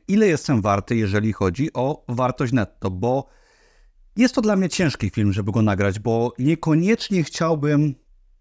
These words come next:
czasami ujawniać tego typu rzeczy. Z drugiej strony pokazuje się publicznie na blogu. Zawsze inspirowały mnie osoby, które pokazywały, że się da. Także można otworzyć firmę, wyjechać, zrobić coś ciekawego w życiu. Ja zawsze byłem zainteresowany bardzo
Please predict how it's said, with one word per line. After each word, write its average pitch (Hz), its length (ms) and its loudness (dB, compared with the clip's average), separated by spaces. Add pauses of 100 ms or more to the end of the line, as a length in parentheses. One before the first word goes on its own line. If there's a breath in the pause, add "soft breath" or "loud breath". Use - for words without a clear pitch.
(400)
czasami 135 400 0
ujawniać 127 560 0
tego 117 220 -2
typu 117 280 -2
rzeczy. 101 300 -4
Z 98 80 -6
drugiej 214 300 2
strony 110 380 0
pokazuje 127 460 0
się 120 180 0
publicznie 117 440 -2
na 95 120 2
blogu. 156 400 -2 (240)
Zawsze 175 520 0
inspirowały 143 840 0
mnie 131 260 2
osoby, 117 420 -2
które 104 560 0 (100)
pokazywały, 95 600 0
że 90 100 -2
się 92 200 0
da. - 160 -6
Także 117 360 -2
można 156 340 0
otworzyć 85 560 -8
firmę, 131 720 0 (180)
wyjechać, 107 920 -2
zrobić 156 360 -4
coś 135 140 -4
ciekawego 123 480 -2
w 95 40 -2
życiu. 107 380 -2 (600 soft breath)
Ja 170 120 4
zawsze 196 260 -2
byłem 165 320 0
zainteresowany 131 840 0
bardzo 113 640 -2